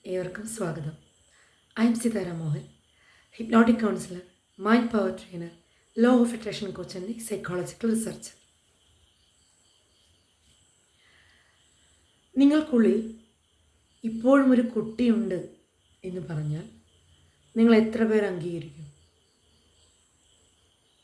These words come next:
ഇത് കേൾക്കുന്നവർ വിചാരിക്കും, "ഇവരെന്താണ് ഈ പറയുന്നത്? ഞങ്ങളിപ്പോഴും കുട്ടികളാണോ?" അല്ലേ? അതെ, നമുക്കുള്ളിൽ ഇപ്പോഴും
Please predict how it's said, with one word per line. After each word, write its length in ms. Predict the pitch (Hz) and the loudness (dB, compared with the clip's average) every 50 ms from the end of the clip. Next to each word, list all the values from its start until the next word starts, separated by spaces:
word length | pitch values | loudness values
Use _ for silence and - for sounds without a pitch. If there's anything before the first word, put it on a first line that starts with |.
| _ _ _ _ _ _ _ _ _ _ _ _ _ _ _ _ _ _ _ _ _ _ _ _ _ _ _ - | _ _ _ _ _ _ _ _ _ _ _ _ _ _ _ _ _ _ _ _ _ _ _ _ _ _ _ -4
ഇത് 80 | 190 202 196 | -4 -2 0
കേൾക്കുന്നവർ 480 | 202 196 190 190 - 208 220 220 214 220 | 2 2 2 2 2 4 4 6 6 6
വിചാരിക്കും, 480 | 202 185 190 185 180 180 190 202 - _ _ _ _ _ _ _ _ _ _ _ _ _ _ - | 4 4 2 -4 -4 -6 -12 -14 -18 _ _ _ _ _ _ _ _ _ _ _ _ _ _ -2
"ഇവരെന്താണ് 420 | 226 226 226 233 233 233 226 220 226 | 4 6 6 8 8 6 8 8 6
ഈ 100 | 226 226 | 6 6
പറയുന്നത്? 420 | 208 190 185 185 185 180 160 180 175 - _ _ _ _ _ _ _ _ _ _ _ _ _ - | 2 -2 -6 -6 -8 -10 -12 -16 -16 -20 _ _ _ _ _ _ _ _ _ _ _ _ _ -8
ഞങ്ങളിപ്പോഴും 580 | 185 185 180 185 202 220 220 220 214 214 214 208 185 | -4 -4 -2 0 2 2 2 2 2 0 0 0 -2
കുട്ടികളാണോ?" 560 | 156 143 - 180 180 170 160 156 156 151 143 143 - _ _ _ _ _ _ _ _ _ _ _ _ _ | -4 -8 -6 -6 -6 -6 -6 -6 -8 -8 -12 -12 -16 _ _ _ _ _ _ _ _ _ _ _ _ _
അല്ലേ? 160 | 190 180 170 147 143 - _ _ _ _ _ _ _ _ _ _ _ _ _ _ _ _ _ _ _ _ _ _ _ _ _ _ _ - | -12 -12 -12 -12 -14 -16 _ _ _ _ _ _ _ _ _ _ _ _ _ _ _ _ _ _ _ _ _ _ _ _ _ _ _ -12
അതെ, 220 | - 185 175 202 202 - - - _ _ _ _ _ _ _ _ _ _ _ _ _ _ _ _ _ _ _ _ _ _ - 226 | -10 -4 -4 -4 -4 -4 -10 -18 _ _ _ _ _ _ _ _ _ _ _ _ _ _ _ _ _ _ _ _ _ _ 0 4
നമുക്കുള്ളിൽ 760 | 233 240 247 269 285 277 - - 269 254 233 240 247 233 | 6 8 8 6 6 4 0 0 2 4 6 6 6 6
ഇപ്പോഴും 520 | 220 226 226 220 - 208 202 196 175 160 | 4 4 2 -2 0 2 2 2 2 0